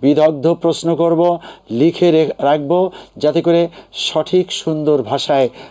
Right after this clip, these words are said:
আপনি কথা বলতে পারেন। এবং আপনি যখন কথা বলবেন, আপনার টেলিভিশনের ভলিউমটা কমিয়ে কথা বলবেন। আজকে প্রশ্নের জবাব দিবেন বিশিষ্ট আলেমে দ্বীন অধ্যাপক আনোয়ামা রশিদ আহমদ মাদানী।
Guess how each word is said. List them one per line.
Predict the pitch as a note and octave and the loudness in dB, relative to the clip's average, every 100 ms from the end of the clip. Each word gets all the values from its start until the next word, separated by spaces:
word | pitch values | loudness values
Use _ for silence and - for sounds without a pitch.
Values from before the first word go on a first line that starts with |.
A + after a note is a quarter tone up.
| - | -6
আপনি | C3+ - C3 | -4 -2 -4
কথা | C3 A#2+ | -4 -4
বলতে | B2+ B2+ B2 B2+ | -2 -2 -2 -2
পারেন। | C#3+ B2+ G#2 G2 - - | -2 -2 -4 -10 -20 -8
এবং | A2+ D3 C#3+ | -2 0 0
আপনি | C#3+ F#3 G3 | 0 0 0
যখন | F#3+ F#3+ | 0 -2
কথা | E3+ C#3+ D3+ | -2 -2 0
বলবেন, | D#3 D3 E3 E3+ - - | 0 0 -2 -4 -12 -8
আপনার | - C3 - D3+ - | -2 -2 0 -2 0
টেলিভিশনের | D3 C3+ C3+ D3 C#3+ | 0 0 -2 -2 -2
ভলিউমটা | B2 C3+ C3+ C#3 C3 C3+ | 0 0 0 0 -2 -8
কমিয়ে | - D#3+ F#3 G3 | -4 -4 -2 -4
কথা | C3+ A2+ | -6 -4
বলবেন। | A#2+ A#2 G#2+ A2+ - - - - | -2 -2 -4 -10 -14 -20 -10 -2
আজকে | B2+ - D3 | -2 0 -4
প্রশ্নের | - C#3 - C#3 | 0 -2 -2 -2
জবাব | A#2+ C#3 D3+ C3 | 0 0 0 0
দিবেন | D#3 E3+ E3+ - - | 0 0 -2 -10 -12
বিশিষ্ট | - B2 D3 - | -8 -8 -6 -2
আলেমে | C#3 C3 B2 B2+ | 0 2 0 0
দ্বীন | D3+ E3 E3 - - - | 2 2 0 -10 -20 -6
অধ্যাপক | B2+ C#3 - B2 D3+ B2+ - | -2 -2 -4 -4 -4 -4 -4
আনোয়ামা | C3 C3 D3 D3 C3+ | 0 0 2 0 0
রশিদ | B2 C3 D#3 - | 0 -2 -4 -4
আহমদ | - - B2 A#2+ - | -6 -6 -4 -6 -4
মাদানী। | D#3+ A#2 G2+ | -4 -4 -6